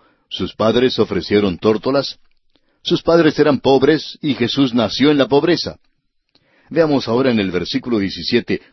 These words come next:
cuál es el motivo del holocausto. "Y la henderá por sus alas, pero no la dividirá en dos. Y el sacerdote la hará arder sobre el altar, sobre la leña que estará en el fuego. Holocausto es ofrenda encendida de olor grato para Jehová".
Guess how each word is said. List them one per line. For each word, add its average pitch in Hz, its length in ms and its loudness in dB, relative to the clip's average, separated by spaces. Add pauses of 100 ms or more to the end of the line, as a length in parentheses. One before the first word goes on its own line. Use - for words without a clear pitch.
cuál 165 260 0
es 139 160 -2
el 120 80 2
motivo 135 440 0
del 120 160 2
holocausto. 98 600 -2 (920)
"Y 117 140 0
la 135 120 4
henderá 131 400 2
por 135 200 0
sus 117 240 -4
alas, 104 460 0
pero 107 240 2
no 120 280 2
la 156 120 2
dividirá 117 540 0
en 117 120 0
dos. - 440 0 (560)
Y 101 100 0
el 117 100 2
sacerdote 135 680 2
la 117 220 4
hará 127 280 2
arder 113 340 0
sobre 117 260 -2
el 107 80 0
altar, 90 460 -4 (180)
sobre 113 320 0
la 110 140 2
leña 139 320 2
que 123 100 -4
estará 117 300 2
en 135 100 2
el 123 100 0
fuego. 110 420 -2 (500)
Holocausto 92 800 -2
es 113 280 0 (220)
ofrenda 151 560 0
encendida 127 720 2
de 110 100 -2
olor 110 300 2
grato 107 400 -2
para 101 220 -2
Jehová". 82 420 -4